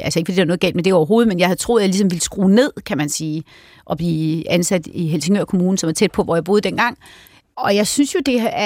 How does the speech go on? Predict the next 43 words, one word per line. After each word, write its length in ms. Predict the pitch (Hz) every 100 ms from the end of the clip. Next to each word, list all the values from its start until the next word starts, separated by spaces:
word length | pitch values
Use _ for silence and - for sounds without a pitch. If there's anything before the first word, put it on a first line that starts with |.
| 185
er 220 | 208 214
jo, 240 | 262 254
øh, 800 | 214 196 180 170 135 185 - 196 -
det 180 | 220 -
er 120 | -
jo, 180 | 285 254 _
det 160 | - -
er 60 | 247
jo 80 |
kræ-, 240 | 220 - 214 -
altså, 140 | -
det 80 | 226
kræver 300 | - 226 269
jo 80 | 277
noget 200 | 226 240
af 40 |
en 160 | 214 214
selv, 220 | - 202
så 80 | 233
det 140 | 240
ønsker 280 | 247 262 277
jeg 100 | 202
sådan 140 | 240
set 180 | 220 202
ikke, 500 | 226 - - 233 220
øh, 60 | 185
for 120 | 208
mine 180 | 196 185
børn. 340 | 202 233 240 - -
Øh, 360 | 202 185 175
jeg 180 | 185 214
ønsker, 360 | 214 220 - 214
øh, 460 | 185 175 156 160
jeg 120 | 160 196
kunne 140 | 196
sagtens 420 | 220 - 240 -
ønske, 440 | - 202 208 - 214
at 180 | 175
de 100 | 202
havde 180 | 175 190
et 60 | 185
mere, 540 | 190 196 202 185 165
øh, 160 | 151